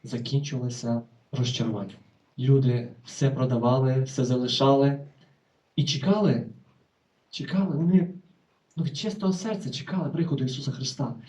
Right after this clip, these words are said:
І це добре. Але один момент. Вони забули те, що сказав Ісус. Ніхто не знає. Не сказав, що хтось може вичислити. Невже люди розумніші, що можуть вичислити, якщо Бог сказав, що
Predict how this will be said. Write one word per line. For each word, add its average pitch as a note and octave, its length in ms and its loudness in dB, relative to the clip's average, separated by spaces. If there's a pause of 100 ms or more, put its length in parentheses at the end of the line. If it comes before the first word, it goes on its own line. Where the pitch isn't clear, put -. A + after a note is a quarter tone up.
(120)
І D3 60 2
це C3+ 160 -2
добре. G3 420 -2 (320)
Але D#3 500 4 (280)
один C3+ 240 6
момент. A2+ 460 2 (760)
Вони C3+ 280 2
забули A#2+ 500 0 (460)
те, A#2 180 0
що A2+ 160 -4
сказав G2+ 380 -10
Ісус. - 380 -14 (360)
Ніхто C#3 480 6
не G#2+ 100 0
знає. - 360 -6 (720)
Не C3+ 100 4
сказав, F#3+ 300 4
що - 140 -2
хтось E3+ 240 -4
може D3+ 260 0
вичислити. - 560 -4 (960)
Невже C3+ 560 2
люди D3 300 4
розумніші, C#3 600 0
що - 140 -6
можуть C3+ 340 -4
вичислити, D#3+ 600 -4 (600)
якщо C3 280 -2
Бог D3+ 200 -2
сказав, D3 320 -6
що D3 100 -12